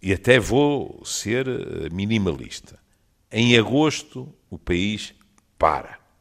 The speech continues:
Vai a banhos, o que, eh, é um otimismo, porque a maioria, a maior parte dos portugueses não vai a banhos a não ser em sua casa na banheira, porque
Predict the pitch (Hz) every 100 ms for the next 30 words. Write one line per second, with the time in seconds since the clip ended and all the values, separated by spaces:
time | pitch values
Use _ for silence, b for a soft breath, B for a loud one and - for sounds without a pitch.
0 | _ _ _ _ _ - 73 92 98 101
1 | 135 165 160 151 - - _ _ - -
2 | - 64 62 69 _ _ _ _ _ -
3 | - - - 65 76 78 - 92 95 135
4 | 135 135 - - 65 - - 64 76 76
5 | 73 71 - 82 78 76 82 - - -
6 | - 78 64 71 73 73 73 73 71 65
7 | 69 - b b 69 69 - 73 65 -
8 | 71 67 69 65 67 80 95 123 160 165
9 | - - 71